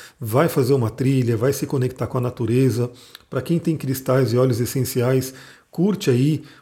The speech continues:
uns minutinhos aí com seus amigos naturais.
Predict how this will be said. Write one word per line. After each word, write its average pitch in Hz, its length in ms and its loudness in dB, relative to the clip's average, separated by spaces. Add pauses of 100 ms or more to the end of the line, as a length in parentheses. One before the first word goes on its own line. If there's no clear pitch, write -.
(100)
uns 131 180 -2
minutinhos 139 680 2
aí 131 160 4
com 135 160 -2
seus - 480 0 (240)
amigos 127 440 -2
naturais. 127 720 0